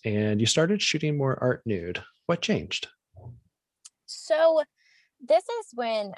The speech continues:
Speaker 2: um, afterwards I had just done, like, a shoot with someone who is now one of my good friends. Um, they,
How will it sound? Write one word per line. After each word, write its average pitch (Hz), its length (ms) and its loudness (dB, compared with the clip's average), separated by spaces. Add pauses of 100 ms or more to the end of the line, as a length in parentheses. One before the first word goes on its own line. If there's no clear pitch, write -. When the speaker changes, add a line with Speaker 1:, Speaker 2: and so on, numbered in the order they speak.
(100)
Speaker 2:
um, 196 340 -4
afterwards 240 580 4
I 226 140 4
had 226 200 -6
just - 260 -4
done, 240 220 8
like, 220 160 6
a 202 80 4
shoot - 440 0
with 196 140 8
someone 262 220 4
who 247 100 4
is 240 100 2
now 208 180 6
one 214 100 6
of 233 40 2
my 269 180 2
good 226 220 2
friends. 190 640 -2
Um, 185 360 -2 (1200)
they, 233 520 10